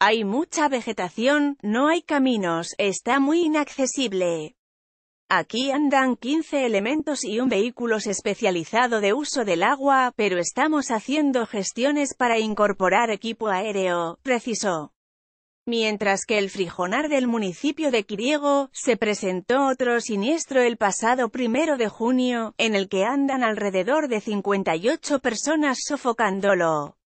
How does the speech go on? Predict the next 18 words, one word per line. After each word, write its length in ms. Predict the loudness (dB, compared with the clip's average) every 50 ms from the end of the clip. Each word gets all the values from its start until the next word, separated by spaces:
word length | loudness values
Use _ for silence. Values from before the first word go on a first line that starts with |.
| _ _ _ _ _ _ _ _ _ _ -4
En 220 | -2 -2 0 0
estas 420 | 0 0 -2 -2 -2 -2 -2 -2
acciones 540 | -2 -4 -4 -2 -2 0 0 2 0 0 -2 -2 -4
dijo 380 | -4 -4 -4 -4 -4 -4 -4
que 120 | -2 -2 -2
participan 720 | -2 -2 -4 -4 -8 -4 -2 -2 0 0 0 0 2 2
las 220 | 0 0 0 -2
brigadas 500 | -2 -2 -2 0 0 0 0 0 0 0
rurales, 640 | 2 0 2 2 2 2 2 2 2 0 0 -2 -4
los 320 | -4 -2 0 0 0 0
ayuntamientos, 880 | -2 -2 -2 -2 -2 0 0 0 0 0 0 -2 -2 -2 -2 -4 -4 -4
Protección 720 | -2 0 0 0 0 -2 -6 -6 -6 -4 -2 0 0 -2
Civil, 540 | -2 -2 -2 -2 0 2 2 2 0 -2 -4 -4
la 240 | -2 0 0 0
sedena, 640 | 0 -2 -4 -2 -2 -2 -2 0 -2 -2 -2 -4 -4 -4
conafor, 640 | -2 -2 -2 -2 -4 -4 -2 0 0 2 2 0 0
entre 400 | 0 0 0 0 2 2 4 4
otras. 580 | 4 2 2 0 0 0 0 -2 -6 -10 -14